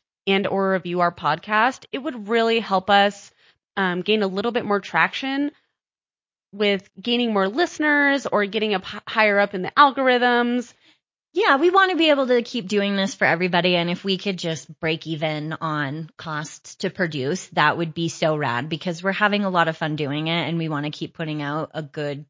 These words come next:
Speaker 2: podcast for you guys, so.
Speaker 1: Yeah, it is a passion project, but any,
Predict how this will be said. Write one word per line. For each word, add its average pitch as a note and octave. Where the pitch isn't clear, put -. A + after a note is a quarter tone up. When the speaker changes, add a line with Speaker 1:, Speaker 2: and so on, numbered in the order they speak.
Speaker 2:
podcast C3
for B2+
you G#2+
guys, A2
so. C#3+
Speaker 1:
Yeah, F4
it A#3
is E4
a F4+
passion C4+
project, C4+
but A3+
any, C#4